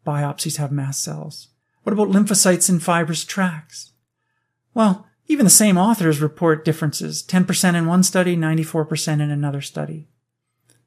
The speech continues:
What about melanin in fibrous tracts? Well, it ranges from sixty-five to eighty-five percent. So the data is all over the place, but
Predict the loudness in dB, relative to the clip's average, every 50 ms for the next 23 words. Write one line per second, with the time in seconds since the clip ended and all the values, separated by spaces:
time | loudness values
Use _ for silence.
0 | _ _ _ -4 0 2 2 4 6 6 6 6 6 6 6 6 6 6 4 2
1 | 2 2 2 0 2 0 -2 -6 -6 -6 -6 -6 -6 -8 -12 -16 -14 -10 -10 -8
2 | -6 -6 -4 -4 -2 -2 -2 -4 -6 -6 -8 -8 -8 -8 -8 -10 -10 -10 -10 -10
3 | -8 -8 -8 -8 -8 -8 -10 -10 -10 -8 -6 -6 -8 -8 -10 -14 -14 -14 -14 -14
4 | -14 -12 -12 -12 -14 -16 -18 _ _ _ _ _ _ _ _ _ _ _ _ -6
5 | -2 -2 -2 -2 -6 -12 _ _ _ _ _ _ _ -8 -4 0 2 4 6 6
6 | 8 6 6 6 4 4 4 4 2 2 2 0 0 0 -2 -2 0 0 -2 -4
7 | -8 -10 _ _ _ _ _ _ _ _ _ _ _ _ _ _ 0 2 2 0
8 | -2